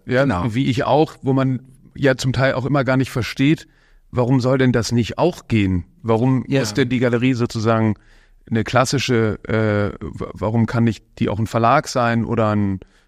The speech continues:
Speaker 1: Medienhaus oder ein, wir haben ja mal dann auch, äh, große Projekte zusammen gemacht,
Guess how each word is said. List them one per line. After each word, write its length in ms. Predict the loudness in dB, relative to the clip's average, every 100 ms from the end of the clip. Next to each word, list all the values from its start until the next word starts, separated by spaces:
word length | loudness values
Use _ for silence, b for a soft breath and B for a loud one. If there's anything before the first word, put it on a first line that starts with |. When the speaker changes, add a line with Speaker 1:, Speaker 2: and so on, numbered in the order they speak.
| -4
Speaker 1:
Medienhaus 800 | 0 2 4 2 2 0 0 -2
oder 220 | 2 4
ein, 420 | 4 2 2 -2 -4 -10 -4
wir 140 | 0 2
haben 120 | 4
ja 140 | 2
mal 300 | 2 0 -2
dann 180 | 0 0
auch, 160 | -2 -10 -16
äh, 320 | -12 -6 -6
große 300 | -4 -4 -2
Projekte 360 | 0 0 2 -2
zusammen 400 | -2 0 2 2
gemacht, 320 | 2 0 -2